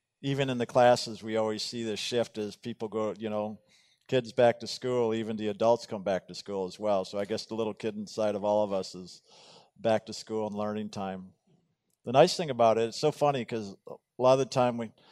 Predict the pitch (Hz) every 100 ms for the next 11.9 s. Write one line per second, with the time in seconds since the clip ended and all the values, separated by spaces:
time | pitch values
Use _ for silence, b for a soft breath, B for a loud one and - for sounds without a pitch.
0 | b 135 147 - 117 127 131 123 - 131
1 | 127 127 117 110 - 127 127 123 113 113
2 | 117 123 123 113 104 113 117 117 117 117
3 | 110 107 113 120 - - b b b 110
4 | 120 123 120 113 120 - 123 123 123 110
5 | 113 107 - 113 120 120 104 110 107 110
6 | 117 - 110 104 104 107 104 101 - 101
7 | 120 113 - 117 110 104 104 107 - 101
8 | 98 110 110 107 101 92 104 107 107 123
9 | 131 _ b b b b _ 113 107 107
10 | 107 104 123 - 127 - 123 113 - 110
11 | 123 160 135 101 82 95 95 110 -